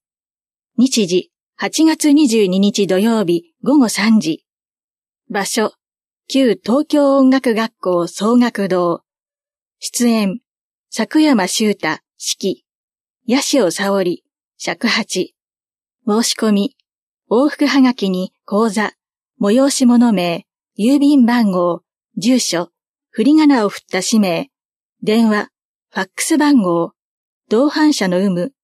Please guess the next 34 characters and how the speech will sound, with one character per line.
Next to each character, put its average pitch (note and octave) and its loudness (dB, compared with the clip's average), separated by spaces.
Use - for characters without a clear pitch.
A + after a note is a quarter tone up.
一 - -2
人 A#3 4
ま F#3 0
で、 - -4
同 B3+ 2
伴 D4 2
者 G3+ -2
の F3+ -2
振 G#3 -4
り C#4 4
仮 D4 4
名 A3 2
を - -2
振 - -10
っ - -18
た F#3 -4
氏 A3 -2
名、 F3+ -2
車 C#4 2
椅 C#4+ 4
子 - -6
等 C4+ 2
の F3+ 0
特 - -14
記 A#3+ -2
事 A#3+ -2
項、 F#3 -2
ま G3+ -2
た G#3 -2
は F3 -4
電 A#3+ 2
子 D4 0
申 C4+ 2
請。 E3+ -4